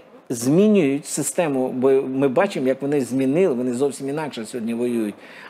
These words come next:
Але і ми інакше воюємо. І в нас з'являються нові можливості. Просто інша справа, що якби воно швидше до нас доходило, якби воно оперативніше, ми більш ефективно, більш ефектно,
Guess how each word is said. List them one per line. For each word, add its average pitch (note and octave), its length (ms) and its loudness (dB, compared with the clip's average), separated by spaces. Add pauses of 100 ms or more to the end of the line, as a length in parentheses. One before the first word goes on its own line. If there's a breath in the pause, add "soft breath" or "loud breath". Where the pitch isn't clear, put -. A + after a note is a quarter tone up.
(140)
Але C#3 260 2 (100)
і B2+ 120 -2
ми C3 260 0
інакше C#3 580 -6
воюємо. A2+ 440 -4 (120)
І C3+ 100 2
в A#2+ 100 0
нас F3+ 440 0
з'являються F3 640 0
нові D#3 220 0
можливості. C3 640 0 (460 loud breath)
Просто C#3+ 320 0 (100)
інша F#3 380 2
справа, B2+ 460 -4
що - 180 -4
якби D3 560 4
воно C3+ 300 0
швидше D3+ 560 -2
до A2 120 -2
нас A2 220 -4
доходило, G#2 580 -4
якби B2 360 2
воно D3+ 240 -2
оперативніше, B2+ 1080 -2 (1300 loud breath)
ми A#2+ 160 -4
більш C3+ 440 -2
ефективно, G#2 680 -4 (140)
більш C#3 360 -4
ефектно, - 600 -8